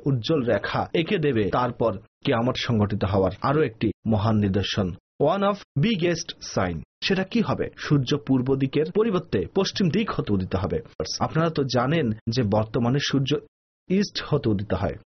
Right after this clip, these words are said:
এবং ওয়েস্ট পশ্চিম দিকে অস্ত যায়, কিন্তু এই পৃথিবীতে এমন একটি সময় আসবে, এই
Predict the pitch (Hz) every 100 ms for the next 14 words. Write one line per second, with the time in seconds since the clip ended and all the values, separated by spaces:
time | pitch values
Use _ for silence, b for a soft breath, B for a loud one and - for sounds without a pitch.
0 | - 127 147 147 151 170 190 180 - -
1 | 196 190 - 185 143 104 95 - 87 85
2 | 76 196 165 139 - _ - 151 170 -
3 | 135 - 143 113 98 - 120 131 165 170
4 | - 113 135 - 113 110 110 - 95 -
5 | 101 87 - _ _ _ - 180